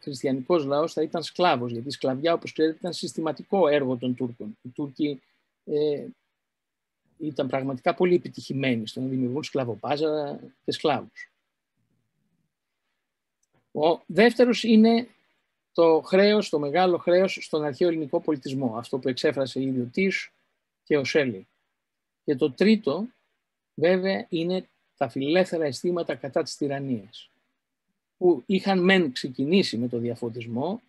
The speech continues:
και τη Γαλλική Επανάσταση και βέβαια ακόμη πιο πριν με την Αμερικανική Επανάσταση, που έχει ακόμη περισσότερη σχέση με την ελληνική παρά η γαλλική. Αλλά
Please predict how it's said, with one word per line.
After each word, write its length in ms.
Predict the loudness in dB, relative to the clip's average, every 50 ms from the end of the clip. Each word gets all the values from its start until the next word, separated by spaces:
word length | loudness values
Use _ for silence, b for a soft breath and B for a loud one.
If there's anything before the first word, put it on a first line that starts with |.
| _ _ _ _ _ _ _ _
και 120 | -4 -4
τη 100 | -2 -2
Γαλλική 340 | -2 -2 -2 -4 -4 -4 -4
Επανάσταση 720 | -4 -4 -6 -8 -8 -10 -12 -10 -10 -10 -8 -6 -6 -6
και 140 | -4 -4 -4
βέβαια 300 | -2 0 0 0 0 -2
ακόμη 260 | -4 -4 -4 -4 -4
πιο 160 | -4 -4 -4 -4
πριν 260 | -2 -4 -4 -4 -4
με 80 | -6
την 140 | -6 -4 -4
Αμερικανική 600 | -2 -2 -2 -2 -4 -4 -6 -4 -4 -4 -2 -2
Επανάσταση, 640 | -2 0 0 -2 -2 -2 -2 -4 -6 -10 -10 -10 -6
που 140 | -4 -4
έχει 140 | -4 -2 -4
ακόμη 260 | -6 -4 -4 -4 -4
περισσότερη 460 | -4 -4 -4 -4 -4 -4 -2 -2 -4 -6
σχέση 340 | -4 -4 -6 -6 -6 -6
με 100 | -8 -8
την 160 | -8 -8 -6 -6
ελληνική 320 | -6 -6 -6 -6 -8 -8
παρά 420 | -6 -4 -2 0 0 -2 -2 -6 _ _ _
η 100 | -12 -10
γαλλική. 560 | -10 -10 -10 -14 -14 -10 -8 -8 -8 -8 -10 _ _ _ _ _ _ _ _ _ _ _ _ _ _ _ _ _ _ _ _ _ _ _ _ _ _
Αλλά 460 | 2 4 4 4 4 4 2 -2 -6